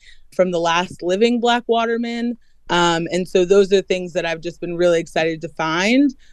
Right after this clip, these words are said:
Also kind of sad that I'm finding them out now and that there's very little, um, documentation on these individuals and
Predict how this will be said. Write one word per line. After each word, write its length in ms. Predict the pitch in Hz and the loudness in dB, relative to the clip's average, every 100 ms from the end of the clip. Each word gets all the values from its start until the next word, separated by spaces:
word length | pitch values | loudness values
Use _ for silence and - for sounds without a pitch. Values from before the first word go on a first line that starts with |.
| - - | -20 -2
Also 380 | 180 196 - 180 | 2 2 2 -2
kind 280 | 175 185 175 | -2 -4 -2
of 180 | 170 160 - - - | -4 -6 -18 -18 -6
sad 500 | - 180 180 220 202 | 2 4 4 2 2
that 120 | 185 | 0
I'm 200 | 170 175 | -2 -8
finding 400 | 180 175 180 170 | -6 -6 -6 -4
them 180 | 170 165 | -4 -4
out 240 | 165 127 | -6 -6
now 480 | 160 156 175 226 311 | -4 0 2 4 4
and 220 | 190 190 | 2 -2
that 140 | 175 | 0
there's 280 | 180 175 170 | 0 -2 -4
very 460 | 160 180 180 180 180 | 0 2 4 2 0
little, 640 | 170 175 175 175 170 165 165 | 0 -2 -2 -2 -2 -4 -8
um, 220 | 165 165 | -12 -6
documentation 840 | 160 165 165 160 - 175 202 233 | -6 -6 -10 -16 -6 -4 -2 -2
on 140 | 233 233 | 2 4
these 320 | 240 226 - - - | 4 2 -4 -20 -2
individuals 800 | 214 233 214 226 226 226 226 214 | 2 4 6 4 6 8 8 6
and 300 | 190 180 | 0 -4